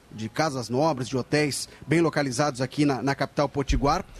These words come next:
pra esse jogo de amanhã contra o A B C pela Copa do Brasil. E a principal informação dessa manhã, que a gente já repercutiu no Esportes ao Meio-Dia, e daqui a pouco a gente vai confirmar vendo a, a delegação desembarcar, chegar aqui ao hotel, é a ausência, ou são as ausências, né?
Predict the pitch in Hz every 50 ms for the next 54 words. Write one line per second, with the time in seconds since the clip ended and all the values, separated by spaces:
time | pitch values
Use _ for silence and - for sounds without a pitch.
0 | - - - - - 254 247 - - 254 214 226 226 226 214 247 247 247 226 202
1 | 180 - - 170 147 - 185 170 175 - - 190 180 202 190 180 - 190 175 -
2 | 175 196 190 202 208 190 127 135 147 156 202 247 247 254 247 233 - - 226 226
3 | 220 - 220 214 208 190 - - 202 190 190 180 175 165 - 175 156 151 160 180
4 | 208 - - 147 139 170 165 - 170 156 156 - 170 - - 160 139 - 160 160
5 | 151 - - - - - - 156 156 - - 170 165 151 - 170 151 151 147 143
6 | 123 110 143 196 233 196 139 127 120 139 131 - 135 131 156 - 170 160 143 160
7 | 156 - 160 151 - 160 147 147 151 151 117 135 160 190 196 147 120 - - -
8 | - - - - - 127 135 131 - - 135 135 127 151 151 147 143 139 135 -
9 | 160 156 143 135 135 143 160 156 151 131 - - 156 170 - - 135 147 147 147
10 | - 151 147 143 143 - - 147 170 202 - - - - - - - - - -
11 | 185 208 - - 202 226 233 208 135 160 208 214 - - 175 170 - - 226 226
12 | 269 247 175 131 156 143 131 113 160 160 156 - - 123 113 107 147 165